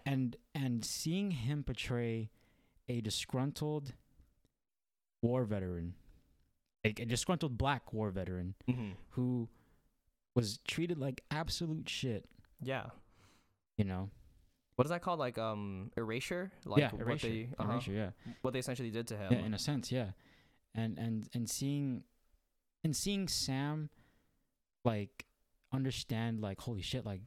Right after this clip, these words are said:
Speaker 1: there, there was this guy after Steve, like, before me, before Bucky or whatever. And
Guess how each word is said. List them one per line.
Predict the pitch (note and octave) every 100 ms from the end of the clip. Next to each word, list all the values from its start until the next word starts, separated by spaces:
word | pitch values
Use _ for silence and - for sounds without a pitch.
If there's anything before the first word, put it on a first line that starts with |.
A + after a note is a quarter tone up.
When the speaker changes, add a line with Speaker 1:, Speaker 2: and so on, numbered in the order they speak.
| -
Speaker 1:
there, | A2 G#2
there | G2+
was | A2 G#2+
this | G#2
guy | F#2 F2+ F#2+ G#2 -
after | G2+ - G#2
Steve, | - - B2+ G2 F2 - - _ _ _ - _ -
like, | G2+ G2+
before | G2 A#2 A#2+ A2+
me, | F#2+ G#2 A#2+
before | G#2+ - A2+ G2
Bucky | F#2+ G#2 A2 - A2+
or | G#2
whatever. | G#2 A#2 G2+ F#2+ F#2+ - - - - _ _ -
And | A2+ G#2 G2+